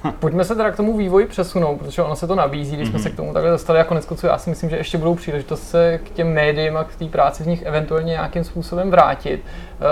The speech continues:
Speaker 2: první titul, který si vydal pod hlavičkou Napoleon Games, byla hra Kolony dvacet osm, říkám
Speaker 1: Ano,
Speaker 2: to
Speaker 1: to je pravda.
Speaker 2: správně. Eh, už tehdy to byl úspěch, nebo vnímal si to jako úspěch? Já vím, že samozřejmě se o té hře hodně psalo,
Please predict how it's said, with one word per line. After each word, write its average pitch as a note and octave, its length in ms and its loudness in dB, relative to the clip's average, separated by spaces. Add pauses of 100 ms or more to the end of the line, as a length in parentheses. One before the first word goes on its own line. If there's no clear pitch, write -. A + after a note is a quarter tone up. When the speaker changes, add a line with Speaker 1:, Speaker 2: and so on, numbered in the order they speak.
(320)
Speaker 2:
první G#3+ 300 4
titul, F3 320 -2
který F3 480 0
si - 400 -6
vydal D3 420 4
pod D#3+ 200 0
hlavičkou D#3+ 400 -2
Napoleon E3+ 400 0
Games, E3+ 220 0
byla E3+ 280 0
hra F3 160 2
Kolony F3 280 4
dvacet E3 300 0
osm, C3+ 260 -8
říkám - 180 -4
Speaker 1:
Ano, G#2 100 -2
Speaker 2:
to - 60 -2
Speaker 1:
to - 120 -10
je A2 40 0
pravda. - 160 2
Speaker 2:
správně. - 340 -4 (340)
Eh, D#3+ 60 0 (420)
už - 160 -4
tehdy G3+ 320 2
to A#3 100 0
byl B3 160 -2
úspěch, F#3 360 -2
nebo F#3+ 160 0
vnímal F3 320 0
si F#3+ 120 -4
to F#3+ 80 -2
jako F#3 180 2
úspěch? F#3 380 -4
Já F3+ 120 4
vím, E3+ 120 0
že E3+ 80 -8
samozřejmě F3 340 -2
se F3 100 -2
o F3 100 -4
té F3 120 -6
hře E3 180 0
hodně D3 340 -2
psalo, E3+ 460 4